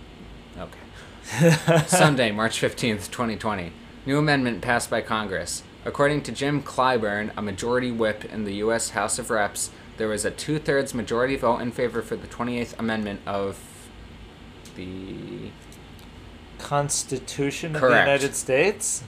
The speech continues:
Speaker 1: Yes, you know your
Speaker 2: Oh,
Speaker 1: history.
Speaker 2: thank goodness.
Speaker 1: This entailed not only child care mere and, meal and protection plans effective immediately across the country, but also a contingency plan that would allow the government to shut down all businesses,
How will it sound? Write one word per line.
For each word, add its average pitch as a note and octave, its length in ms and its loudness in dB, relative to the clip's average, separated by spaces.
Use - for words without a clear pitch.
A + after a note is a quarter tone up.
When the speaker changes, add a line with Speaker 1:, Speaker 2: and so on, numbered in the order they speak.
Speaker 1:
Yes, - 340 -6
you F#2+ 60 -8
know G2 140 -6
your G#2+ 180 -2
Speaker 2:
Oh, B2 40 -4
Speaker 1:
history. A2 320 -4
Speaker 2:
thank C#3 200 -2
goodness. A#2+ 300 -2
Speaker 1:
This C#3 160 2
entailed C#3 400 2
not B2+ 200 4
only C#3 260 0
child C3+ 480 4
care C3+ 240 0
mere B2+ 300 2
and, C3 240 -4
meal C3 420 4
and C3 200 -2
protection B2+ 520 -4
plans G#2 380 -4
effective B2 440 0
immediately A#2+ 520 0
across A2+ 340 -2
the A#2 40 -8
country, G#2 460 -4
but A2 140 0
also A2 320 4
a G#2+ 80 -2
contingency C3+ 680 -4
plan A2+ 320 -4
that G#2 100 0
would F2 120 -2
allow G#2+ 260 2
the G#2 140 -4
government A#2 420 0
to A#2 80 -4
shut G#2 280 0
down G#2+ 220 0
all B2 180 4
businesses, C3+ 800 0